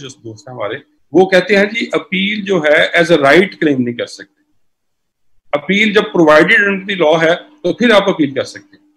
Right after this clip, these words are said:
जैसे जो है, वो से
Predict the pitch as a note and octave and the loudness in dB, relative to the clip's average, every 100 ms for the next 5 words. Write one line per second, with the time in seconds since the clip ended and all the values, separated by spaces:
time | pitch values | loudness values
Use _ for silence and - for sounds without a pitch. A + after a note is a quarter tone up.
0 | _ _ _ _ - D#3 D#3+ F#3 F3+ D3 | _ _ _ _ -2 0 4 4 4 0
1 | D3+ D3 C#3 D#3 C#3+ C#3+ D3 D3 C#3+ D3+ | -2 -6 -4 -2 2 4 4 0 -4 -2
2 | C3+ | -2